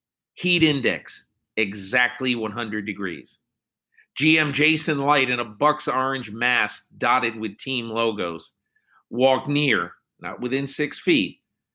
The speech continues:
a camp visitor and said quietly,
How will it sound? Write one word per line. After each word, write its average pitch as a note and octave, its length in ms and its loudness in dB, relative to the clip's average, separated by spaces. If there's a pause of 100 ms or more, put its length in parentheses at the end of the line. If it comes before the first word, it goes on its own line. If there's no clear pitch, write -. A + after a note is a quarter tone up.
(180)
a A2+ 120 -2
camp D3 400 0
visitor A#2+ 540 2
and A2 140 -2
said B2+ 280 2
quietly, A2 640 0